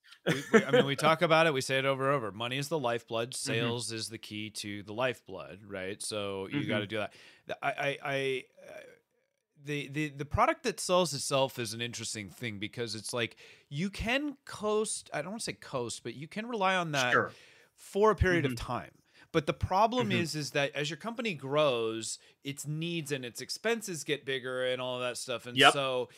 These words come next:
Speaker 1: y-, you can, you can really get lost easily in the sense that our ability to coast on what our trend and our sales was three years ago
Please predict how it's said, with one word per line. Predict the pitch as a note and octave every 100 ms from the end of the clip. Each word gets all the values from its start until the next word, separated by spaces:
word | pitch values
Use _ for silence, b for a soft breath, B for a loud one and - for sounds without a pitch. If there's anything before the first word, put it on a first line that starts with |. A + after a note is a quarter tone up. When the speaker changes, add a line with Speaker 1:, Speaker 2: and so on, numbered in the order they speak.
| b -
Speaker 1:
y-, | C#3+ C#3+
you | D#3 D#3
can, | F3+ E3 -
you | D#3 D3+
can | F3 D3+ C#3
really | F3 A3+ A#3+
get | G3+ G3+ D3
lost | C#3 D#3+ D3+ - -
easily | E3 F3+ D#3 C#3+
in | C3 B2+
the |
sense | - C#3 A#2+
that | B2+ B2 - b b b _ _ -
our | F3+
ability | A#3+ F3 F3+ E3
to | C#3+
coast | C#3 D3 D3 C#3
on | C3+
what | C3+ C3
our | A#2+
trend | - C#3 C#3
and | B2+
our | A#2+
sales | A2+ B2 B2 A#2+ G#2
was | A2+ A2 G#2+ - b b b _ _
three | D3 C#3+
years | B2 G3 B3+
ago | D3+ - A2+ - D3